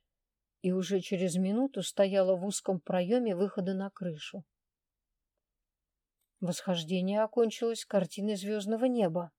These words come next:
Серебряные россыпи на чёрном бархате и всё такое. Вот и мы. Переоценивала я себя.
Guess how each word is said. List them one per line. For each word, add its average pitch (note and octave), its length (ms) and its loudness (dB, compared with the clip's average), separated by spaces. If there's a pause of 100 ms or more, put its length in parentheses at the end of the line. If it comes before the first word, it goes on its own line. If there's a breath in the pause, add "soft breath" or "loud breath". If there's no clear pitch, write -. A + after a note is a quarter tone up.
(960)
Серебряные F#3+ 920 4
россыпи G3+ 760 2
на F#3+ 220 0
чёрном C4 580 2
бархате G3 600 2
и F#3 160 -4
всё - 180 -4
такое. G#3+ 580 6 (1080)
Вот E3+ 400 0
и A3 80 4
мы. B3 440 4 (1800)
Переоценивала G3+ 840 -2
я G#3 200 -4
себя. A3+ 440 -6